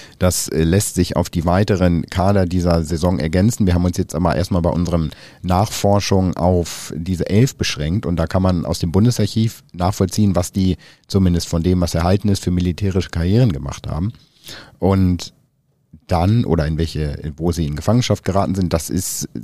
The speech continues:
zeigt also einfach nochmal ganz klar dieses achtunddreißiger Finale, Sportjahr, sportlicher Erfolg, ja, aber der Krieg ist nicht weit und setzt sich dann geschichtlich da fort. Und auch sechsundneunzig, und das kann man dann vielleicht bis fünfundvierzig sagen, ist natürlich genau wie alle anderen,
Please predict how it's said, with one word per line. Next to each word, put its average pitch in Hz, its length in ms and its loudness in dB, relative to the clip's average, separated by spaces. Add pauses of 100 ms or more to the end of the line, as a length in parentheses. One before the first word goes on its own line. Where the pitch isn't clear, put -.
(180)
zeigt 104 380 -2
also 92 180 2
einfach 95 200 0
nochmal 90 300 0
ganz 95 280 0
klar 95 260 2
dieses 87 300 -4
achtunddreißiger 92 640 0
Finale, 95 460 2 (260)
Sportjahr, 110 640 2
sportlicher 104 440 0
Erfolg, 101 360 2
ja, 101 300 2
aber 92 460 2 (380)
der 90 100 2
Krieg 104 500 -2
ist - 180 -6
nicht 92 200 -2
weit 95 320 2
und 90 200 0
setzt 92 320 -2
sich - 160 -8
dann 90 240 0
geschichtlich 90 640 -6
da 87 120 -2
fort. 104 340 0
Und 69 80 -2
auch 69 140 -2
sechsundneunzig, 90 720 -2 (400)
und 90 140 0
das 87 120 0
kann 101 160 0
man 95 100 2
dann 92 140 2
vielleicht 92 280 0
bis - 100 -4
fünfundvierzig 98 540 0
sagen, 71 200 -4
ist - 160 -10
natürlich 80 320 -4
genau 82 300 0
wie 101 100 4
alle 87 220 -2
anderen, 98 360 2